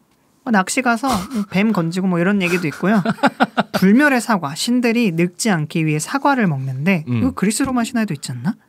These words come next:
Speaker 2: 그쵸.
Speaker 1: 그죠?
Speaker 2: 네.
Speaker 1: 이 사과를 또 뺏깁니다.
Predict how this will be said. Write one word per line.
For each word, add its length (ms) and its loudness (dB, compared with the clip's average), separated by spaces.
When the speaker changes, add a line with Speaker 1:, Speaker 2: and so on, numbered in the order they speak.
Speaker 2:
그쵸. 380 -2
Speaker 1:
그죠? 240 -2
Speaker 2:
네. 260 -8
Speaker 1:
이 140 2
사과를 640 2
또 120 -10
뺏깁니다. 720 -4